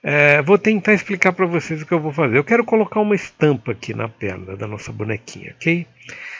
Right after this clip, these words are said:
Pra colocar essa estampa vai acontecer o seguinte. Se eu deixar do jeito que tá a estampa, vamos primeiro mostrar a estampa. A estampa é esse, esse objeto aqui que eu já usei no, no capacete, et cetera, et cetera.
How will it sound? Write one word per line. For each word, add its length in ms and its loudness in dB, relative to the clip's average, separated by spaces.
Pra 140 6
colocar 420 8
essa 220 6
estampa 420 4
vai 140 2
acontecer 420 0
o 60 2
seguinte. 400 -6
Se 80 6
eu 60 8
deixar 340 6
do 180 -2
jeito 440 -2
que 180 -6
tá 360 4
a 100 -6
estampa, 600 -6
vamos 760 4
primeiro 520 0
mostrar 460 -2
a 60 0
estampa. 340 -8
A 40 -4
estampa 360 -2
é 80 4
esse, 340 -2
esse 880 -4
objeto 600 0
aqui 200 -6
que 120 -2
eu 80 4
já 160 4
usei 680 4
no, 340 -2
no 120 -4
capacete, 840 -2
et 120 -18
cetera, 420 -4
et 40 -20
cetera. 260 -6